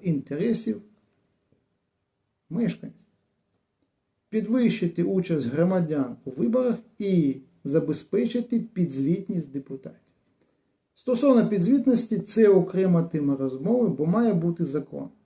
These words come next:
який наголошує, яким чином має відбуватися підзвітність, про що мають звітувати представники влади. І давайте повернемось в дві тисячі дев'ятнадцятий рік. Що ж там сталося?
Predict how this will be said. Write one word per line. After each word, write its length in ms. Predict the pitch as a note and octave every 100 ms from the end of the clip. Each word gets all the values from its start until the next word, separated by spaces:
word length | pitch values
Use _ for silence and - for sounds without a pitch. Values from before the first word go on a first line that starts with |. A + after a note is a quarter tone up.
| _ _ _ _ _
який 220 | D3+ - A#3+
наголошує, 760 | F3 E3+ F3+ E3+ - C#3 C3+ - _ _ _ _ _ _ _ _
яким 480 | C#3 F3 E3+ G3+ E3
чином 380 | - A#3+ A#3+ F3
має 280 | E3+ E3 C#3+
відбуватися 800 | C3 C#3 G#3+ A3+ F#3+ - F3+ F3 _ _ _ _
підзвітність, 840 | F#3+ F3 D#3+ F#3+ F#3+ - - - _ _ _ _ _
про 160 | - F#3+
що 200 | F#3+ B3+
мають 260 | G#3+ F3+ C#3
звітувати 600 | C3+ C#3 C3+ C3+ B2+ C3
представники 640 | D3 C3+ - C#3 C3+ C#3+
влади. 200 | C#3 - _ _ _ _ _ _ _ _ _ _ _ _ _ -
І 60 |
давайте 340 | E3+ D4+ E4 C4
повернемось 580 | G#3 G3+ A#3+ A#3 G#3 E3+
в 40 |
дві 120 | E3
тисячі 300 | E3+ A#3+ -
дев'ятнадцятий 580 | D3+ D#3 E3+ E3 - D#3+
рік. 200 | C3+ A#2
Що 160 | C4 A#3+
ж 100 | -
там 160 | F#3
сталося? 640 | - - F3+ D3+ A#2+ A2+